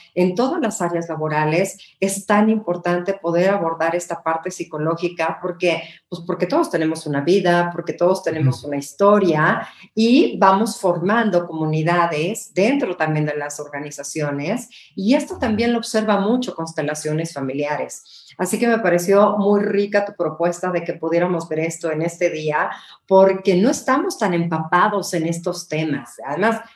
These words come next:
Speaker 1: ¿qué son los takers,
Speaker 2: Sí.
Speaker 1: los givers, los matchers, no? En, en todo esto, y qué rico que lo podamos compartir con la gente.
Speaker 2: Sí, y, y bueno, esperemos que dejem-, que dejar una semillita de, de, de algo, de...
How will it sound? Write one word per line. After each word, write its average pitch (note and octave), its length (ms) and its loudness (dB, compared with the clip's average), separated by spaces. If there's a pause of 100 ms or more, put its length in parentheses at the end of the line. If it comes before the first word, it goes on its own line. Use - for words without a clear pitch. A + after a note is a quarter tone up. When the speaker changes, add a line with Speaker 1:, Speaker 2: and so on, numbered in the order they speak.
(120)
Speaker 1:
¿qué C4+ 100 0
son D#4 220 -2
los D4 240 -6
takers, F3+ 480 4
Speaker 2:
Sí. F3 40 -2
Speaker 1:
los E3 280 -4
givers, E3+ 580 2
los D#3 240 -4
matchers, E3 760 -2 (220)
no? G3 320 2
En, F#3 300 0
en F3+ 260 -4
todo G3 300 4
esto, F3+ 680 0
y E3+ 300 0
qué G3 140 2
rico F#3+ 340 0
que - 80 -4
lo E3 140 -4
podamos E3 340 -2
compartir D3+ 480 -10
con D3+ 140 -4
la C3+ 80 -6
gente. - 480 -12 (800)
Speaker 2:
Sí, E3+ 440 0
y, D#3+ 380 0
y - 20 6
bueno, B2+ 300 2 (240)
esperemos C3 480 -4
que C#3+ 100 0
dejem-, C3 440 -4
que C#3 100 -2
dejar C#3 400 2 (220)
una F#3 260 2
semillita C3+ 800 4
de, A2+ 180 -2
de, A2 200 -6
de G#2+ 160 -6
algo, A#2+ 480 0
de... G#2 260 -14